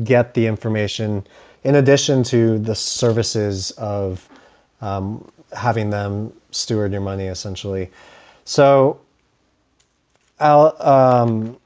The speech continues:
Julie, you mentioned you're mostly an indexer. Um, you have been dabbling in some tech.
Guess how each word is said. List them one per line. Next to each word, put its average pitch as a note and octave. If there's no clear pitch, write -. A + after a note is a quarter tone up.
Julie, D#3+
you D3+
mentioned C#3+
you're C3
mostly F3+
an E3
indexer. D#3+
Um, C#3+
you D3
have C3+
been C3+
dabbling B2+
in B2
some A#2+
tech. A#2+